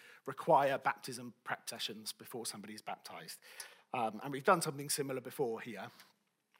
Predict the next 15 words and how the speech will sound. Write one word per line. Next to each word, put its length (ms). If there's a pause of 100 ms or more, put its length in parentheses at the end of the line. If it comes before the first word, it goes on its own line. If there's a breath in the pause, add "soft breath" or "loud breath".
(120)
But 160
we, 160
uh, 320
just 220
wanted 180
to 80
give 160
a 60
bit 240
of 100
context 640
for 80
what 180
we 80
believe 580